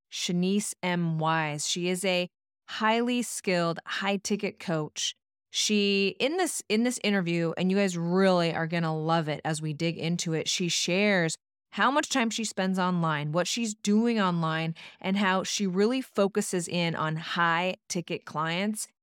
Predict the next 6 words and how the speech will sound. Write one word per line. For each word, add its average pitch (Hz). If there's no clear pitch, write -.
and 214
what 190
her 190
real 170
secret -
is. 151